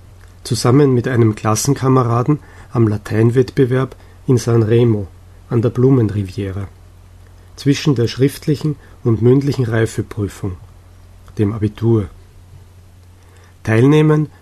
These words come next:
war alles, getreu dem olympischen Gedanken. Meine Übersetzungskünste waren wohl nicht so überragend, aber das war nicht das Wichtigste.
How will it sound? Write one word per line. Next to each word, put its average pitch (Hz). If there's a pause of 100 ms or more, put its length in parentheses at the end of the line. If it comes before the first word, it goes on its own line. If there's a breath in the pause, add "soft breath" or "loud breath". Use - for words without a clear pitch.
war 117
alles, 110 (380 soft breath)
getreu 113
dem 127
olympischen 123
Gedanken. 107 (1400 soft breath)
Meine 120
Übersetzungskünste 120
waren 107
wohl 110
nicht 127
so 123
überragend, 110 (500 loud breath)
aber 123
das 123
war 123
nicht 139
das 139
Wichtigste. -